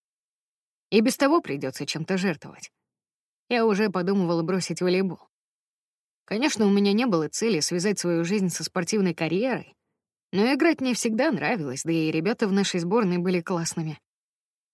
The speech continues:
Однако это не единственная предстоящая жертва. Я получал стипендию, частично покрывающую расходы на учебу, но...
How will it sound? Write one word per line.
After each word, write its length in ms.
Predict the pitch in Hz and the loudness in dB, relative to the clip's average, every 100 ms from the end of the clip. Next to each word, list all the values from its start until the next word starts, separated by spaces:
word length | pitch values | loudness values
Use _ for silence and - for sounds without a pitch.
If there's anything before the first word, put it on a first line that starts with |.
| _ _ _ - | _ _ _ -6
Однако 380 | 180 320 - | 2 4 4
это 200 | 277 269 | 4 4
не 200 | 247 240 | 2 2
единственная 600 | 240 240 302 - 143 143 | 2 2 0 -2 -6 -4
предстоящая 760 | 156 165 - 185 160 - 170 180 | -4 -4 -2 0 0 0 0 0
жертва. 380 | 175 143 - - - _ _ _ _ _ _ _ _ _ _ | -2 -8 -12 -20 -20 _ _ _ _ _ _ _ _ _ _
Я 200 | 196 269 | 2 4
получал 420 | 269 262 - 240 | 4 2 2 0
стипендию, 680 | - 208 233 277 202 160 156 | 0 -2 0 2 2 0 -2
частично 520 | 185 - 262 - 190 | -6 -2 -2 0 0
покрывающую 800 | 196 196 202 233 190 165 190 175 | 0 0 0 2 0 0 0 0
расходы 440 | 185 - 220 185 | 0 -2 -4 -2
на 100 | 170 | -2
учебу, 460 | 160 - 285 254 156 | -2 -2 -2 0 -2
но... 520 | 151 220 202 175 | -4 -4 -2 -4